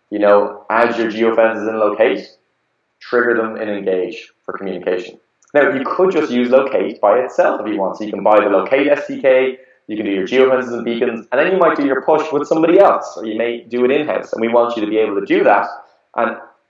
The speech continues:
deploy these discrete product compo-, components based on the jobs that you need to get done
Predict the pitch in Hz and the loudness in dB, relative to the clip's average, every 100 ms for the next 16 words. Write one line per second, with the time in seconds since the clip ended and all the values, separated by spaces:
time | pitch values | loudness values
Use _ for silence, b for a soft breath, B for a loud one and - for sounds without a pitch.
0 | - 139 - 131 123 117 113 - - - | -10 -8 2 4 4 2 -4 -10 -16 -8
1 | 147 175 127 - - - 113 101 - 107 | -2 -2 -2 -6 -16 -6 -2 0 -2 -6
2 | 107 101 - 98 107 104 98 98 b b | -4 -4 -6 -4 0 0 -4 -10 b b
3 | 123 120 120 120 113 104 120 120 101 98 | -2 0 0 -2 0 4 4 4 -2 -4
4 | 147 131 120 - 104 104 98 95 | -2 -2 -4 -4 -2 -2 -6 -8